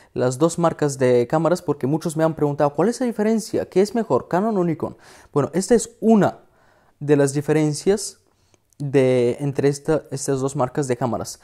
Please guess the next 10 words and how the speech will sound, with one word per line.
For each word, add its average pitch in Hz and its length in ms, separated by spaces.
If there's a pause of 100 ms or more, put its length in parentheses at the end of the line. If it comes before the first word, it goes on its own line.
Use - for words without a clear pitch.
(260)
Espero 170 260
que 175 80
esta 170 160
información 156 480
haya 160 160
sido 160 220
un-, 175 240
útil 175 280
para 147 160
vosotros 180 600